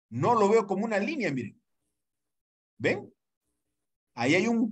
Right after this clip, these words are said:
cachito que se escapa en la parte superior, porque si lo hago así, ya no lo veo una li-, casi me da una línea, pues, ¿no? De, así, debió haber sido más forzado, ¿no? Para que se vea claramente.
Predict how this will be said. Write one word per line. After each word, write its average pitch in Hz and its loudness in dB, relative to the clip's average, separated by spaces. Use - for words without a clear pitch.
cachito 147 0
que 131 -6
se 113 -8
escapa 202 -2
en 143 2
la 131 -2
parte 175 -4
superior, 139 -2
porque 135 0
si 147 -2
lo 208 6
hago 277 8
así, 294 0
ya 180 2
no 196 6
lo 190 6
veo 214 6
una 208 0
li-, - -6
casi 233 2
me 202 8
da 220 8
una 214 4
línea, 208 4
pues, 165 0
¿no? 202 -2
De, 135 0
así, 170 -4
debió 147 6
haber 180 6
sido 185 0
más 180 0
forzado, 139 2
¿no? 160 -8
Para 113 -8
que 107 -20
se 131 -6
vea 147 0
claramente. 147 -2